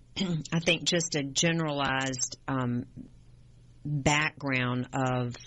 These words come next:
their health and had they ever been hospitali-, hospitalized before. So, so they were dealing with a,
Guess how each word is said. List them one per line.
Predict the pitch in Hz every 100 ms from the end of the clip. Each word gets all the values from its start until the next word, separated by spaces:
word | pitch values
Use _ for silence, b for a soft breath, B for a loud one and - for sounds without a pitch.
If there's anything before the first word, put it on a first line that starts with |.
| -
their | - 131 131 127
health | 131 147 143 131 135 - 123
and | 127 127 131
had | 127
they | 120 123
ever | 120 123
been | 123
hospitali-, | 127 107 110 - 120 98 107 -
hospitalized | - 139 - - 139 131 - - - 123 123 123 -
before. | 131 - 127 123 113 120 B B B B B
So, | - - 202 170 160 151 - - - - - -
so | - 190 165 165 -
they | 165 175
were | 170 170
dealing | 160 185 165 160
with | 151 151
a, | 147